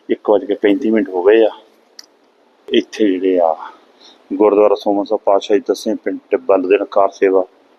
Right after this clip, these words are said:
ਸ੍ਰੀ ਹਜ਼ੂਰ ਨੰਦੇੜ ਸਾਹਿਬ ਦੀ ਚੱਲ ਰਹੀ ਹੈ ਜੀ। ਮੈਂ ਪਹਿਲਾਂ ਵੀ ਤੁਹਾਨੂੰ ਦੱਸ ਚੁੱਕਿਆ ਹੈਗਾ। ਗੁਰਦੁਆਰਾ ਲੰਗਰ ਸਾਹਿਬ ਜਿਹੜੇ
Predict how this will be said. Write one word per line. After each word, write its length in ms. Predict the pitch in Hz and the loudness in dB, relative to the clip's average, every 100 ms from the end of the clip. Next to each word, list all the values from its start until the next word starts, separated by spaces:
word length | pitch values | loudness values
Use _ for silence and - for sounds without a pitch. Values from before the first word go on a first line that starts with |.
| _ _ _ _ _ _ _ | _ _ _ _ _ _ _
ਸ੍ਰੀ 300 | - 101 95 | -2 0 2
ਹਜ਼ੂਰ 320 | 95 95 98 92 _ _ _ _ _ _ | 2 2 2 -2 _ _ _ _ _ _
ਨੰਦੇੜ 280 | 95 87 92 | -6 -2 -2
ਸਾਹਿਬ 240 | - 107 98 | -2 -2 -2
ਦੀ 60 | |
ਚੱਲ 180 | 101 92 | -2 -4
ਰਹੀ 220 | 90 107 | -4 -2
ਹੈ 60 | 110 | -2
ਜੀ। 160 | 107 110 _ - - _ _ - | -2 -8 _ -20 -20 _ _ -8
ਮੈਂ 180 | 95 92 | -4 -2
ਪਹਿਲਾਂ 280 | 98 95 | 0 0
ਵੀ 60 | 107 | 0
ਤੁਹਾਨੂੰ 220 | 101 101 | 0 -2
ਦੱਸ 180 | 92 87 | 0 -2
ਚੁੱਕਿਆ 320 | - - - | -2 -2 -2
ਹੈਗਾ। 220 | 101 104 117 - _ _ _ _ _ _ _ _ _ _ _ _ _ _ - - - - - - - - - - - - - - - | -2 -2 -6 -10 _ _ _ _ _ _ _ _ _ _ _ _ _ _ -20 -20 -20 -20 -20 -20 -20 -20 -20 -20 -20 -20 -20 -10 0
ਗੁਰਦੁਆਰਾ 380 | 107 117 113 | 0 4 4
ਲੰਗਰ 300 | 107 98 101 | 4 0 -2
ਸਾਹਿਬ 260 | 104 117 104 | -2 0 -2
ਜਿਹੜੇ 440 | 104 101 98 95 | 0 2 2 0